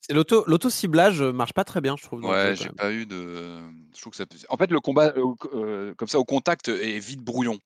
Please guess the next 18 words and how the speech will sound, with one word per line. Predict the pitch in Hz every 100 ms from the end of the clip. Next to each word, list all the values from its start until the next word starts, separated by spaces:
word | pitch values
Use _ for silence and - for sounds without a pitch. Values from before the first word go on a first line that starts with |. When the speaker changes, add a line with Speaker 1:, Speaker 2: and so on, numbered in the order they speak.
| _
Speaker 2:
Et | 90
je |
préfère | 110 117 120
vraiment | 110 127
les | 107
gunfights | 110 107 117 110
que | 92
je | -
trouve, | - 110
euh, | 92 85 80 - - _ _
plus, | - 110 104
euh, | 85 85 85 82 78 78
bah, | -
plus | - 95
fun, | 123 123
quoi, | -
en |
fait. | - -